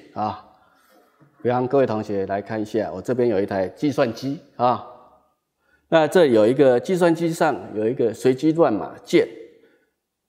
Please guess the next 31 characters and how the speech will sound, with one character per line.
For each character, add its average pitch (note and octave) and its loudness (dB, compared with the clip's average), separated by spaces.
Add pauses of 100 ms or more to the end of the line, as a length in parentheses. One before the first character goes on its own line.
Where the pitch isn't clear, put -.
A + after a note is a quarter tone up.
(100)
啊， A2 -16 (180)
我 B2+ 0
给 B2 0
它 B2+ 2
按 C#3 -4
一 B2+ -4
下 B2 0 (220)
啊， A2+ -6 (1300)
诶， C#3 0 (540)
就 F#2+ -6
有 F2 -12
一 G2+ -10
个 G#2 -6
数 A#2+ -2
字 G#2 -6
是 F#2+ -4
零 B2+ 2
点 A2 2
二 D3 2
三 C3 -2
七 C3+ -6
二 A2 2
九 C#2+ -14 (160)
啊， F#2 -14 (220)
等 G2 -14
等。 - -16 (720)
那 - -8
再 F3 2 (200)
按 F#3+ 2
一 F3 6
次， E3+ -2